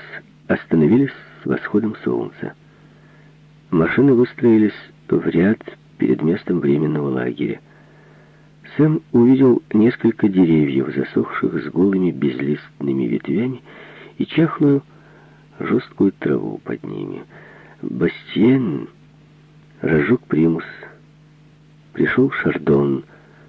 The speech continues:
с неизменной трубкой в зубах. Жак притащил тушу убитой антилопы, подвесил ее к дереву и начал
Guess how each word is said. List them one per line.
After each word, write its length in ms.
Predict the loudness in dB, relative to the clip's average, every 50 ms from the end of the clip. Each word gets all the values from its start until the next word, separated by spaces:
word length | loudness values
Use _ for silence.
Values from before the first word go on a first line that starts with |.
| _ -20 -6
с 60 | 0
неизменной 480 | 2 2 2 2 0 -2 0 0 -2 -2
трубкой 400 | -2 -4 -4 -4 -2 -4 -2 -2
в 60 | 0
зубах. 440 | -2 -2 -2 -2 -4 -6 -8 -10 -12 -14 -10
Жак 280 | -6 0 0 0 0 0 -4 _ _ -18 -18 -18 -18 -18 -20 -20 -20 -20 -16
притащил 520 | _ -6 -2 0 0 -2 2 2 2 2 2
тушу 340 | 2 0 0 0 2 0
убитой 380 | 0 2 2 2 2 2 2 0
антилопы, 640 | 0 -2 -2 -4 -4 -2 0 0 0 -2 -2 -6 -8
подвесил 540 | -4 -4 -6 -4 -2 -4 -4 -4 -4 -6 -4
ее 160 | -2 -2 -2
к 80 | -4 0
дереву 320 | 0 2 2 2 2 0 -2
и 40 |
начал 320 | -2 -4 -4 -4 -6 -6